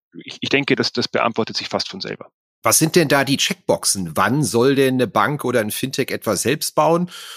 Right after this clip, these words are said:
Speaker 2: und wann vielleicht eher zu einer White-Label-Lösung greifen? Was wäre da Ihr Ratschlag? Worauf guckt man denn da?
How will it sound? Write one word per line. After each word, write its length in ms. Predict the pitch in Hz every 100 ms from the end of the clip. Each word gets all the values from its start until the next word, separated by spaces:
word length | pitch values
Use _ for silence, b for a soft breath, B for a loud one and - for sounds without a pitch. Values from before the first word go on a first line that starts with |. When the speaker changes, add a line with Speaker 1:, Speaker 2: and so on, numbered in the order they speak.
| B -
Speaker 2:
und 240 | 110 95
wann 220 | 98 131
vielleicht 420 | - 127 117 123
eher 220 | - 123 120
zu 140 | 127
einer 180 | 120 104
White-Label-Lösung 880 | 110 113 98 135 120 85 85 82 78
greifen? 420 | 71 76 - 85
Was 180 | 90 117
wäre 200 | 117 113
da 100 | 98
Ihr 200 | 110 101
Ratschlag? 420 | 101 - - -
Worauf 240 | 107 117
guckt 240 | - - 101
man 80 |
denn 160 | 80 82
da? 220 | 73 -